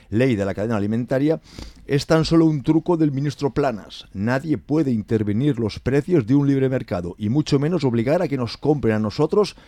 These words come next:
a un precio superior del que llega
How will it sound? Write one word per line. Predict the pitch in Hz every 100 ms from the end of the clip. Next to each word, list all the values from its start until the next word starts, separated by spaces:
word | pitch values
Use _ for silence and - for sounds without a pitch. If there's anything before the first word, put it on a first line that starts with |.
| - -
a | 110
un | 151 139
precio | 135 120 - 107
superior | 87 - 104 104 110 165 214 -
del | 110 117 123 110
que | - 113
llega | - 110 139 175